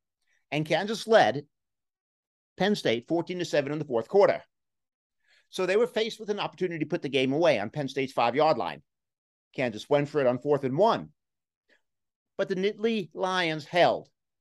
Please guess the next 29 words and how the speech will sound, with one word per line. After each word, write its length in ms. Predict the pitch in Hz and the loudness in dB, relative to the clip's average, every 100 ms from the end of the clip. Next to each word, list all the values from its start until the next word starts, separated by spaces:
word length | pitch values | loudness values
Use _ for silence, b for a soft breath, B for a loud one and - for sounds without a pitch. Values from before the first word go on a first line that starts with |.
| _ | _
and 160 | 151 147 | -6 -2
Penn 180 | 170 165 | -2 -2
State 300 | 165 151 139 | 0 0 0
now 140 | 131 | -2
had 180 | 135 117 | -2 -2
life. 280 | 113 87 - _ _ _ _ _ _ _ _ _ _ _ _ | -2 -4 -8 _ _ _ _ _ _ _ _ _ _ _ _
So 380 | - - 117 - - - | -4 0 2 0 -12 -6
here's 240 | 147 139 | -4 0
what 140 | 139 | 2
happened. 380 | 143 127 110 - - _ _ _ _ _ _ _ _ | 2 2 -2 -8 -12 _ _ _ _ _ _ _ _
Penn 160 | - 131 | -6 -6
State 340 | 131 139 151 | -2 0 0
trailing 320 | 151 135 131 120 | 0 0 0 2
fourteen 400 | 147 156 147 139 | 0 0 0 -4
to 60 | |
seven 320 | - 139 160 | -2 -2 -2
with 100 | 175 | -6
about 160 | 110 101 | -6 -6
a 40 | |
minute 240 | 98 143 151 | -4 -4 -2
and 80 | 139 | -2
a 20 | |
half 220 | 147 127 | -2 -2
left. 300 | 139 165 - _ _ _ _ _ _ _ | 0 0 -2 _ _ _ _ _ _ _
Kansas, 520 | - 151 147 175 - - _ _ _ _ _ _ _ _ _ | -2 -2 -2 -4 -6 -14 _ _ _ _ _ _ _ _ _
with 120 | 120 | -6
a 40 | 107 | -6
fourth 320 | - 165 156 | 2 2 4
down 380 | 147 160 151 | 2 0 -2